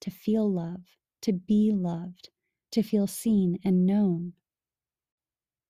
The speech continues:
So introducing this level of control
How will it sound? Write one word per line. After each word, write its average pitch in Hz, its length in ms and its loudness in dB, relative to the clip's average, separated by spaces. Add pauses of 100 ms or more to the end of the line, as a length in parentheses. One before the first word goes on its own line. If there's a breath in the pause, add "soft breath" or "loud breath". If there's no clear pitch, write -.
So 220 180 -2
introducing 208 1000 0 (160)
this 190 320 -4
level 196 400 -2
of 185 120 -6
control 185 600 -2